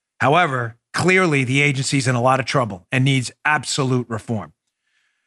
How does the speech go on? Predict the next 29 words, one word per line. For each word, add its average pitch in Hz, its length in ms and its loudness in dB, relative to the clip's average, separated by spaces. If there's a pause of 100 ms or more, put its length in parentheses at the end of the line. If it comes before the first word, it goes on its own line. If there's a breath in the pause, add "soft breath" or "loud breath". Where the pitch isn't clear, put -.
(140)
But 165 100 0
I 175 80 2
did 208 220 0
get 240 200 2
this 214 200 2
a 175 60 0
few 180 200 4
days 160 240 2
ago 143 160 0
from 131 200 -2
a 127 60 0
guy. 120 440 0
Um, 120 420 2 (180)
I 139 120 2
was 147 160 0
just 202 220 0
a - 20 0
little 202 220 4
bit 202 180 2
reluctant 165 500 2
to 160 60 2
put 160 200 2
it 147 80 2
out. 147 200 0
I, 147 180 0
listen, 175 320 0
I 151 80 2
get 175 240 2
it. 180 180 0